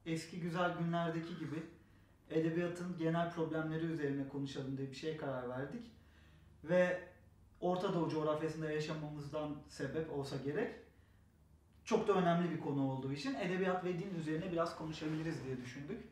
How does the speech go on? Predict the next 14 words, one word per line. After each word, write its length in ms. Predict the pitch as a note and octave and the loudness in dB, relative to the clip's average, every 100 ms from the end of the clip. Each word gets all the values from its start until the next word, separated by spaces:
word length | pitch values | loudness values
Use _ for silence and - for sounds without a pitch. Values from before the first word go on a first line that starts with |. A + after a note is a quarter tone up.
| - - - - - - - - - - - - | -20 -20 -20 -20 -20 -20 -20 -20 -20 -20 -8 2
Edebiyat 540 | F#3 A3 C4 B3 B3+ | 4 6 8 6 6
ve 140 | B3+ | 2
bir 220 | A#3+ G#3+ F3+ | 2 0 2
din 300 | B3 A#3+ A3 | 6 6 6
deyince 640 | A#3+ B3+ A3 E3 F#3+ - - - | 4 4 4 2 -2 -4 -10 -6
önce 240 | F#3+ F#3+ | -2 0
ben 320 | F#3+ F#3+ - | 2 0 -4
bir 160 | F3 F#3 - - - | -8 -10 -12 -20 -14
kendi 580 | - E3+ F3 G3 F#3+ - - - - - - - - - - F3+ | 0 2 4 2 -2 -8 -20 -20 -20 -20 -20 -20 -20 -20 -16 -6
nazarımdan 880 | D#3+ D#3 D#3+ D#3+ D3+ D3+ D3+ D3 C#3+ | 2 6 8 8 6 6 4 2 0
bir 140 | D3 - - - - D#3 | -4 -10 -18 -20 -12 -8
girizgah 460 | D3 D3+ D3 D3 | -4 -4 -2 -2
yapayım 340 | C#3+ C#3+ C3 C3+ | -2 -4 -4 -4
istersen. 580 | - D3 D3 - C4+ | -2 -2 -2 -4 -6